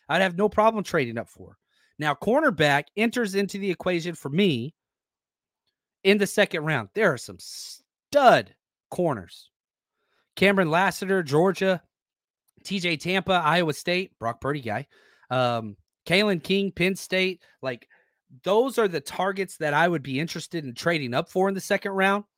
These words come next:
at the positions. And I didn't talk wide receivers or defensive tackles. Those are there, but these are the positions of need. And again, you go back to what do Kyle and John want in the early rounds? Oh, I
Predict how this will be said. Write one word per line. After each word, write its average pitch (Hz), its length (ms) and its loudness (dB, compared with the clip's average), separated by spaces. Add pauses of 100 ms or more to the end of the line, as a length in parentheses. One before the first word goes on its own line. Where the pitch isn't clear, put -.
(280)
at 147 120 -6
the 123 80 -6
positions. 170 800 -2 (440)
And 120 100 -10
I 135 120 0
didn't 156 300 0
talk 139 280 -4
wide 135 240 2
receivers 127 560 -6
or 92 60 -16
defensive 139 540 -6
tackles. 131 520 -2 (260)
Those 160 220 4
are 143 80 0
there, 156 440 0 (600)
but 127 160 -10
these 190 240 2
are 185 40 2
the 147 100 -2
positions 139 520 -6
of 113 120 -10
need. 170 300 0
And 117 120 -4
again, 151 280 0
you 110 80 -10
go 160 160 2
back 185 440 4
to 143 380 -4 (500)
what 156 320 6
do 233 140 -4
Kyle 208 380 8
and 208 120 0
John 180 400 2
want 165 300 2
in 165 60 -6
the 190 140 0
early 160 260 2
rounds? 190 320 2
Oh, 147 300 -2 (100)
I 117 160 -12